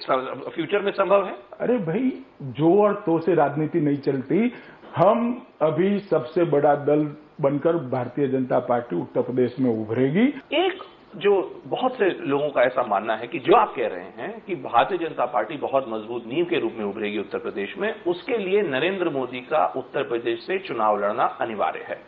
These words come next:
Speaker 1: अमित शाह को लगता है ऐसा?
Speaker 2: अभी तय नहीं हुआ कि मोदी जी कहां से चुनाव लड़ेंगे।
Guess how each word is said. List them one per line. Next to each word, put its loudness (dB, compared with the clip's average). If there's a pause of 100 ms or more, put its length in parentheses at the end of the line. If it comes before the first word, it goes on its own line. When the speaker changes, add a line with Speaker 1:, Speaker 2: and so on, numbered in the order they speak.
(200)
Speaker 1:
अमित 0
शाह 0
को -2
लगता 0
है 2
ऐसा? -6 (680)
Speaker 2:
अभी 4
तय 4
नहीं 0
हुआ -6
कि -8
मोदी -2
जी -4
कहां -2
से -8
चुनाव -12
लड़ेंगे। -16